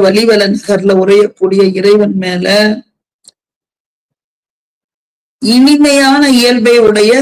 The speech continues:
கழுமல நகருக்கு தலைவனும் அழகான வேதங்களையும் கலைகளையும் ஓதாமல் தானே உணர்ந்த தமிழ் விரகனும் ஆகிய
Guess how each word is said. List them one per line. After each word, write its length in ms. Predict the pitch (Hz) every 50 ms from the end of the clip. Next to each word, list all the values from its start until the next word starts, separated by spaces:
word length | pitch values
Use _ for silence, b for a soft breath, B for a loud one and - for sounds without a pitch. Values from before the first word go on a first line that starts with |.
| 262
கழுமல 600 | - 226 202 202 226 247 254 254 247 240 233 233 233 214 202 190 - _ _ -
நகருக்கு 600 | 196 202 208 214 233 233 220 226 226 - - 220 220 -
தலைவனும் 680 | _ 214 196 - 185 196 208 208 208 208 208 233 277 294 269 - _ _ _ _ _ _ _ _ _ -
அழகான 720 | 175 208 214 233 240 240 247 247 247 240 233 240 247 262 254 233
வேதங்களையும் 880 | 208 214 220 220 226 233 233 233 220 214 208 208 214 208 226 254 269 262
கலைகளையும் 760 | - 226 190 202 208 220 220 226 202 208 208 214 240 247 233 208 196
ஓதாமல் 640 | 202 208 220 220 240 226 220 220 220 233 240 240 240
தானே 480 | - 214 190 190 202 214 214 220 226 233 240 254 262 240
உணர்ந்த 460 | 208 202 208 220 226 220 214 214 226 254 254 247 - _ _ _ _ _ _ _ _ _ _ _
தமிழ் 440 | - 208 214 233 254 269 294 302 285 262
விரகனும் 640 | 220 220 214 208 220 214 226 208 208 214 233 240 220
ஆகிய 340 | 196 196 196 190 - 202